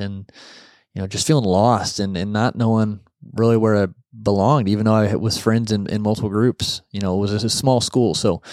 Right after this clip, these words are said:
played sports, was in drama, was in choir, was in the academic groups, and, you know,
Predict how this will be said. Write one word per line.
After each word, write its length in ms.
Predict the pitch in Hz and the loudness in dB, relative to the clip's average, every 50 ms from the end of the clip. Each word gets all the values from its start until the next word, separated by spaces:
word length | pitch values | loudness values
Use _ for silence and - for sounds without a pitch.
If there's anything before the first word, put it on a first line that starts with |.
| - - - - | -20 -20 -18 -6
played 200 | - - 98 90 | -2 0 0 0
sports, 500 | - - - - 135 131 131 127 123 - | -2 -6 -4 0 2 2 2 2 0 -2
was 160 | - 107 92 92 | -4 -8 -8 -8
in 100 | 92 90 | -8 -6
drama, 460 | - 110 113 117 120 120 120 117 107 | -2 2 2 4 4 2 2 0 0
was 180 | 98 101 95 | -2 -2 -4
in 80 | 92 90 | -6 -8
choir, 580 | - - - 120 120 120 117 117 117 117 113 - - - - - - - - - _ _ _ _ _ | -8 -2 0 2 2 4 4 2 2 0 0 -4 -8 -18 -20 -20 -20 -20 -20 -20 _ _ _ _ _
was 200 | - 104 101 101 | -10 -8 -6 -4
in 80 | 101 | -2
the 200 | 101 98 95 92 - - | 0 0 0 0 0 0
academic 420 | 113 113 - - 113 110 113 - | -2 -2 0 -2 0 0 0 -2
groups, 600 | - 120 113 113 113 110 107 - - - - - - _ _ _ _ _ _ _ _ - | -2 -2 0 2 2 2 2 0 -4 -6 -6 -8 -12 _ _ _ _ _ _ _ _ -10
and, 340 | 104 101 101 101 101 101 | -8 -6 -6 -4 -4 -4
you 100 | 104 110 | -2 -2
know, 240 | 104 101 92 87 - | 0 0 0 -2 -4